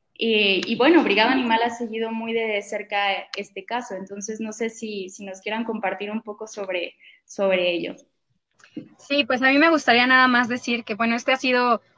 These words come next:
Speaker 2: un caso que hemos estado siguiendo desde hace muchos años, eh, de la mano de Diana Valencia, de Abriendo Jaulas, Abriendo Mentes,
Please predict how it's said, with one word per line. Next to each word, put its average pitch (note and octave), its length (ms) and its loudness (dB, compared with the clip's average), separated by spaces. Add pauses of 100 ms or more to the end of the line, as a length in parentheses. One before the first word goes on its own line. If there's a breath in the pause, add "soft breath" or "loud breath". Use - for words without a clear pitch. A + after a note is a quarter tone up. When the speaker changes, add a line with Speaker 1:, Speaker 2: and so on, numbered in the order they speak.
Speaker 2:
un C#4 180 6
caso C#4 320 4
que C#4 60 4
hemos B3+ 200 0
estado A#3 300 2
siguiendo G#3+ 340 -2
desde G#3+ 160 -2
hace G#3+ 140 -6
muchos A3 500 -2
años, A3 560 -2
eh, F#3+ 260 -4
de G#3 120 0
la G#3 120 4
mano A3+ 300 4
de G#3 160 2
Diana G#3+ 260 0
Valencia, G#3 720 0
de F#3+ 240 -4
Abriendo G#3 340 -2
Jaulas, G#3+ 420 2
Abriendo G3 360 -4
Mentes, G3 460 -6